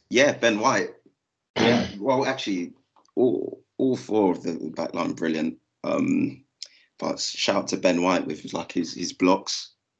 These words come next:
Speaker 1: Uh, he's really formed a good partnership with Gabriel, and, uh, <laughs>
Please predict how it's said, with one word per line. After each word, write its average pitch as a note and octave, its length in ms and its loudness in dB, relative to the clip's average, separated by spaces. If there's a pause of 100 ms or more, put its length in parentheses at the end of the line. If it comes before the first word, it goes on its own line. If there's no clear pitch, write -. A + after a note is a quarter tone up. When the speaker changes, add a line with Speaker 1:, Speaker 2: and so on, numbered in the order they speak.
(160)
Speaker 1:
Uh, E2 480 -6 (1500)
he's F2+ 140 -6
really F2 220 6
formed E2 320 0
a D#2 60 0
good - 260 -2
partnership - 500 -4
with - 80 -8
Gabriel, D#2+ 580 -2
and, D#2 280 -2
uh, D#2+ 280 -2 (560)
<laughs> - 80 -2